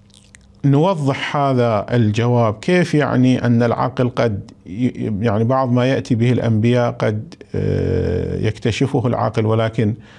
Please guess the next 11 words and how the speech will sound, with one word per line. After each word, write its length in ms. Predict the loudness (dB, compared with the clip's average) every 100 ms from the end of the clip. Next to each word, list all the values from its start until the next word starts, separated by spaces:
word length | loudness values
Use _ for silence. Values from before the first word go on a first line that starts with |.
| -20 -8 -4
أو 120 | -2
ي-، 180 | 0 0
يكون 240 | 0 2
موافقاً 520 | 2 2 0 0 2
للعقل 500 | 2 2 0 -2 0
ولكن 360 | 0 0 0 -2
العقل 320 | -2 -2 0
غير 180 | 2 0
قادر 340 | 0 0 0
على 160 | 0 -4
اكتشافه، 800 | -4 -2 0 0 0 2 0